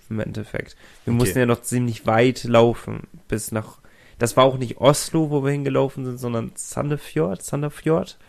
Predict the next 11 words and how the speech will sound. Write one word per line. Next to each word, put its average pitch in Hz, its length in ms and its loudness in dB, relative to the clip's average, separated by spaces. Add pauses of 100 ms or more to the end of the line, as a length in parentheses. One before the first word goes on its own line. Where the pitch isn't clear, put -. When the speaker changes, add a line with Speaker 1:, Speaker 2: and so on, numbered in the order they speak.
(500)
Speaker 1:
Dieses, 120 160 -2
glaub 123 140 4
ich, 120 80 4
das 113 180 0
war 117 220 6
außerhalb 120 540 4
von - 140 -8
Oslo, - 500 -4 (120)
war 110 220 -4
das. - 320 -8 (100)
Ähm, 107 520 0